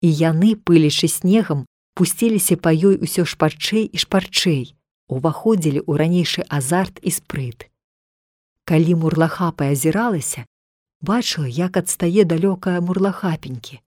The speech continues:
снясільвае на вачах. Яна, як толькі выйдуць з глыбокага снегу, пусціць першага па слезе мурлахапага, памяняецца з ім, а сама стане ў хвост,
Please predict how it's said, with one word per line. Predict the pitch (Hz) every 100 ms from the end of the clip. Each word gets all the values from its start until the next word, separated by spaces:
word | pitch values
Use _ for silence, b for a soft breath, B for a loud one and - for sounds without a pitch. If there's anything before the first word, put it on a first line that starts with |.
| _ _ _ _ -
снясільвае | - 170 180 - 214 170 135 131
на | 139
вачах. | 151 - - 135 - _ _ _ _ _ _ _ _
Яна, | 165 175 202 220
як | 156 143
толькі | - 165 - 160
выйдуць | 151 185 160 -
з | 135
глыбокага | 156 170 170 156 156
снегу, | - 196 214 165 143 _ _ _ -
пусціць | 214 202 - 190 -
першага | 202 202 - 170 175
па | 175
слезе | 165 - 185 180 170
мурлахапага, | 170 175 175 - 196 175 - 131 117 _ _ _ _ -
памяняецца | 196 214 220 208 147 117 -
з | 139 156 139
ім, | 120 - _ _ _
а | -
сама | - 156 170
стане | 165 - 175 180
ў | 202
хвост, | - 156 143 123 -